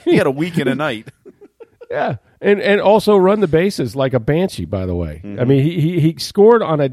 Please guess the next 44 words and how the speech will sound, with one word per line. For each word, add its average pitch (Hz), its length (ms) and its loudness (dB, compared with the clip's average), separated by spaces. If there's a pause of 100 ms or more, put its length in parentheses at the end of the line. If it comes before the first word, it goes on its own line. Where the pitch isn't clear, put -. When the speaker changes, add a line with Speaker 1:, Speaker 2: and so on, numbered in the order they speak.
(100)
Speaker 2:
on 151 160 0
a 123 80 -2
tapper 185 720 -4
to - 140 -6
Joey 160 360 0
Wendell, 147 480 2
who 175 160 -6
was 196 180 0
playing 208 480 -2
inside 202 640 0
the 180 80 0
grass 170 580 0
when 160 140 -2
it 160 60 -2
was 156 180 -2
hit 196 220 -2
to 175 160 2
him. 170 80 -2
He 180 80 -2
still 233 320 -2
didn't 214 160 -4
even 185 100 -2
look 196 300 0
at 202 100 -2
home 131 240 2
because 123 300 -8
he 131 80 -6
couldn't 120 300 -4
get 110 180 -4
him. 80 120 -14 (220)
Speaker 1:
Mm-hmm. 101 300 -14 (240)
Speaker 2:
I - 20 -8
mean, 185 140 -2
that's 208 160 -2
the 220 80 2
other 240 160 0
thing. 123 240 -6 (280)
The 147 140 0
speed, 190 640 -8 (240)
hit, - 260 -4 (220)
hit - 180 -4
with 170 160 -4
power, 123 480 0 (320)
uh, 120 460 0